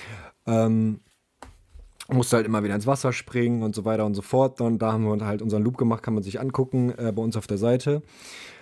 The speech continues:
Ähm, genau, das haben wir gemacht. Das hat, glaub ich, boah, knapp fünf, sechs Stunden gedauert. Und dann mussten wir halt,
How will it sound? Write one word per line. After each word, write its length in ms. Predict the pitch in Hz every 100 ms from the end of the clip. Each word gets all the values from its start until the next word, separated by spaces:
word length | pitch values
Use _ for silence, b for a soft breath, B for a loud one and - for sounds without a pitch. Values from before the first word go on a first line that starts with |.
| B B B -
Ähm, 720 | 127 123 120 120 120 117 110 _ _ -
genau, 180 | 113 107
das 220 | 104 143
haben 160 | 160 147
wir 80 | 139
gemacht. 420 | 135 151 156 -
Das 120 | 131
hat, 180 | 127 123
glaub 200 | 123 117
ich, 400 | 117 101 - - - -
boah, 180 | 113 -
knapp 200 | 117 101
fünf, 400 | 127 123 - -
sechs 220 | 113 107
Stunden 260 | - 147 147
gedauert. 480 | 139 143 147 151 -
Und 160 | 120 113
dann 320 | 117 123 120 - -
mussten 320 | 120 123 123
wir 140 | 113
halt, 260 | 113 110